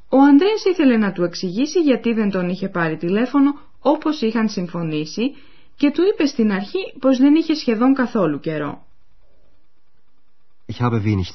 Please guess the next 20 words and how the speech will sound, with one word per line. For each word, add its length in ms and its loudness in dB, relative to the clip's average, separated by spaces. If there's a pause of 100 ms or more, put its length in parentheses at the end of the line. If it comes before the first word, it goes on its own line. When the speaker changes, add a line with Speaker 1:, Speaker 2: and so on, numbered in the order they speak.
Speaker 2:
Zeit 240 -4
gehabt. 380 -12 (1300)
Speaker 1:
Ένας 340 0
από 200 -2
τους 180 -2
λόγους 360 0
που 120 -4
ανέφερε 460 -2
ο 100 -2
Ανδρέας 720 -2
ήταν 320 -2
πως 140 -2
τον 180 0
είχαν 260 4
επισκεφθεί 640 0
οι 100 2
γονείς 480 0
του. 160 -16 (760)
Προσέξτε 560 0
παρακαλώ 640 2